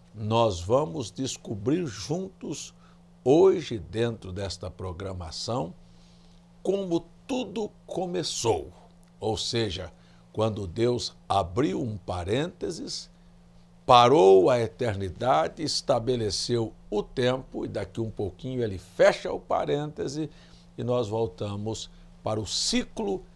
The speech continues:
da eternidade que nunca teve princípio e nunca terá fim.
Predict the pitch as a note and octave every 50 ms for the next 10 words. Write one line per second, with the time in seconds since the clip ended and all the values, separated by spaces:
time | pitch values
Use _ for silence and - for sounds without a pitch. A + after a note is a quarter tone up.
0 | - - - - - G#2 B2 B2 B2+ A#2+ A#2 - - B2+ A2+ G#2+ A2+ G#2 F#2+ D2+
1 | - G#2 G#2+ A2 A#2 - A2+ G#2+ - - - A2+ G#2+ F#2 F#2 F#2 F#2+ A2+ C3+ E3
2 | F3 G3 G#3 - - - - D3+ - - - A2 G#2 F#2 G#2+ - - C3+ C3 A#2+
3 | - - - A2 G#2+ A2 - - A#2+ G#2 F#2+ F#2+ G#2 G#2+ G2+ - - - - -
4 | F#2 G2 F#2+ F#2 - - - -